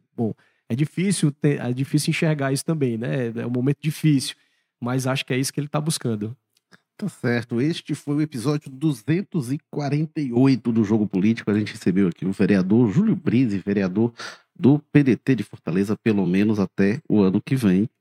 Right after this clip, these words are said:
Speaker 2: <laughs> Né? Vamos ver como é que vai ficar depois da janela. Júlio, brigadão, foi um prazer bater esse papo com você.
Speaker 1: Ah, eu que agradeço, eu agradeço o Érico, o Carlos, o Walter também. Pra mim foi um desafio tá com vocês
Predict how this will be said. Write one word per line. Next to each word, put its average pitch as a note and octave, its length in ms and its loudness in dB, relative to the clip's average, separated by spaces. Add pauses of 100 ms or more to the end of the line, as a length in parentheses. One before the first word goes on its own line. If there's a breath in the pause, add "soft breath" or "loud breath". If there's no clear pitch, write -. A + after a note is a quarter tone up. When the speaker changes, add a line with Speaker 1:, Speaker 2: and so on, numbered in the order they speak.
(160 soft breath)
Speaker 2:
<laughs> - 680 -8
Né? F#2 220 0
Vamos F#2 400 -2
ver F#2 100 0
como G2 160 -2
é G2 40 0
que - 80 -6
vai G2 120 -2
ficar G2 260 -2
depois G2 460 2
da G#2+ 180 2
janela. G2 440 2
Júlio, C3+ 340 2 (120)
brigadão, E3+ 480 2
foi C3 200 -6
um - 20 -6
prazer G#2 440 0
bater G2+ 180 0
esse F2+ 100 -4
papo - 200 -4
com G2+ 80 -10
você. E2 260 -6 (340)
Speaker 1:
Ah, A#2+ 220 0
eu C3+ 60 2
que C3 100 -4
agradeço, C#3 600 0
eu B2 60 2
agradeço A#2+ 580 -2
o A2 60 0
Érico, A#2 360 -2
o A2 120 -2
Carlos, A#2 500 -4
o G#2+ 60 -6
Walter A2 320 -4
também. A#2 300 -4
Pra A#2+ 140 -4
mim C3 180 0 (460)
foi B2 120 0
um B2 60 2
desafio B2+ 560 0
tá C3+ 140 -4
com A#2+ 120 -10
vocês D#3 560 -2